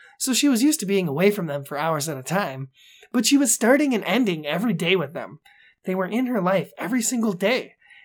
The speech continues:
and that's how she always wanted it to be. And because she chose to put herself in this mess, now she can only see them every other weekend. Messy houses and messy friendships and messy emotions.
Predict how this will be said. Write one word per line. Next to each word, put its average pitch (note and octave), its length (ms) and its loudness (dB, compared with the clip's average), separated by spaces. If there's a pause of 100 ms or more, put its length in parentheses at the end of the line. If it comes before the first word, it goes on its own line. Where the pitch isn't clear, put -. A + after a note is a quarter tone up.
and G3+ 120 -2
that's C4 140 0
how C#4+ 140 2
she C#4 180 -4
always F#3 320 2
wanted F#3+ 220 0
it F3+ 160 -4
to D#3+ 80 -8
be. E3+ 400 -4 (680)
And A#3+ 120 4
because D#4 320 4
she F4+ 100 -2
chose A3+ 360 2
to G3 100 -8
put G3 160 -4
herself C4 400 2
in A3 100 0
this G3+ 220 -2
mess, D#3+ 420 -4 (420)
now B3+ 240 2
she E4 180 0
can D#4 140 0
only A3+ 200 4
see A3 180 0
them F#3+ 220 2
every E3 260 -4
other D#3 220 -4
weekend. D#3 500 -4 (800)
Messy B3+ 280 0
houses F3+ 640 -2
and B2 140 -12
messy G3+ 320 -2
friendships A#3 800 -6 (100)
and E3+ 140 -4
messy C4+ 400 2
emotions. G#3 720 -2